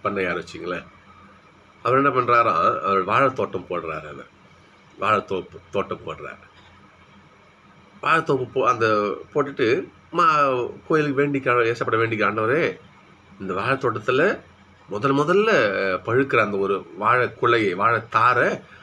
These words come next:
நான் உங்களுக்கு காணிக்கையா கொடுக்குறேன்" அப்படின்னு வேண்டிக்கிட்டார். அது இப்ப அதற்கு ஏற்றபடி அந்த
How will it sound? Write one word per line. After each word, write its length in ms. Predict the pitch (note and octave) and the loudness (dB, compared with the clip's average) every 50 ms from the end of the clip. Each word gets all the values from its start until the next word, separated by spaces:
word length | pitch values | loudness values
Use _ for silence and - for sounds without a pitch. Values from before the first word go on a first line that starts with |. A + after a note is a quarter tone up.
| - - | -12 -6
நான் 120 | - G#2+ A2 | -4 -2 -2
உங்களுக்கு 380 | G#2+ G#2 G#2 G2 G2 G2 - | -2 -2 -4 -4 -4 -2 0
காணிக்கையா 420 | G2+ A2 A2 G#2 - - G#2+ G#2 G#2 | 0 2 0 -2 -4 -2 -2 -2 -2
கொடுக்குறேன்" 440 | G2+ - F#2 F2+ - F2 F2 F2 D#2+ | -2 -4 -6 -6 -6 -6 -6 -6 -6
அப்படின்னு 240 | - D#3 G#3 D#3 | -6 -6 -4 -4
வேண்டிக்கிட்டார். 440 | G#2+ F2+ - - - - - - - - - - - - - - - - _ - - _ _ - - - - - - - - - - - - - - - - - - - - - - | -4 -4 -6 -10 -12 -12 -14 -18 -18 -20 -20 -20 -20 -20 -20 -20 -20 -20 _ -20 -20 _ _ -20 -20 -20 -20 -20 -20 -20 -20 -20 -20 -20 -20 -20 -20 -20 -20 -20 -20 -20 -20 -14 -8
அது 160 | - C3+ D3 | -4 -2 -2
இப்ப 160 | C#3+ C3+ C#3+ B2 | 0 2 2 2
அதற்கு 420 | B2 C3 C3 C3 - C3 A#2+ A#2+ | 2 2 0 0 2 0 2 2
ஏற்றபடி 500 | A#2+ A#2 - A#2 G#2 G2 G#2+ C3+ - E4 | 2 0 0 0 0 0 0 -2 -2 0
அந்த 260 | C4 E3+ C#3 C3 A#2+ | 0 0 0 2 2